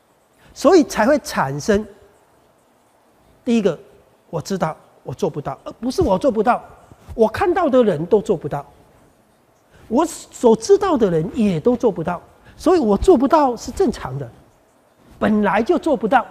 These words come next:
后来就变成这样了。本来就不可能做到，我们又不是佛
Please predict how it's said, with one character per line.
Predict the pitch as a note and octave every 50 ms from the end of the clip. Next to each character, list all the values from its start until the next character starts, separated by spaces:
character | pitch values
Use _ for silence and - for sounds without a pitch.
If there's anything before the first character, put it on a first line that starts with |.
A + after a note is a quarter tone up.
| - - -
后 | B3+ G#3
来 | E3+
就 | F#3
变 | F#3+ A#3 F3
成 | D#3 D3+
这 | C#3 D#3+
样 | D3+ D3
了。 | C#3 B2+ - _ _ _ _ _ _ _ _ _ _ _ _ _ _ _ _ _
本 | _ A#3 A3 A#3 A#3 A#3
来 | A#3 A3 C4
就 | C#4 F4+ E4
不 | E4+ F4
可 | D4 - G3+
能 | D#3 D3+ E3+
做 | F3 B3 G#3
到， | F#3+ A3 G3 -
我 | G#3 F3+
们 | E3 G3+
又 | B3 B3
不 | G3+ - F#3
是 | D#3 A3+
佛 | F#3 - C#3 A2